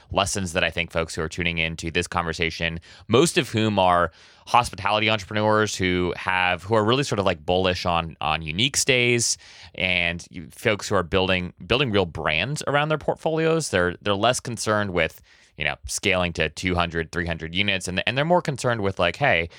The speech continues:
how do I have a healthy portfolio, but a really, really solid brand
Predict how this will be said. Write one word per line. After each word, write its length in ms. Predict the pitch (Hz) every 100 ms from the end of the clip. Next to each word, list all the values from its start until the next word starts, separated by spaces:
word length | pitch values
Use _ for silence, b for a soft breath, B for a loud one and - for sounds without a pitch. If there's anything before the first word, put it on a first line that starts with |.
| B -
how 160 | 107
do 100 | 127
I 80 | 120
have 260 | 104 104 90
a 60 |
healthy 520 | - 95 95 98 90
portfolio, 880 | 87 78 - 156 170 104 87 85 85 B B -
but 100 | 98
a 80 | 92
really, 440 | 101 127 123 117
really 260 | 104 98 92
solid 540 | - 98 85 80 73
brand 640 | 76 78 82 85 82 76